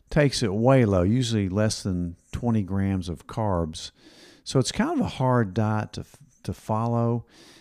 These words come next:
Now, for type one diabetics, I would never put a type one insulin-dependent diabetic on a ketogenic diet.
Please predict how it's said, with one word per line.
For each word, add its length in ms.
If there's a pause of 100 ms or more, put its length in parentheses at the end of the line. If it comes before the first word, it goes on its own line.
(140)
Now, 280
for 180
type 420
one 400
diabetics, 600
I 60
would 160
never 260
put 180
a 80
type 520
one 420
insulin-dependent 1040
diabetic 580
on 120
a 60
ketogenic 680
diet. 360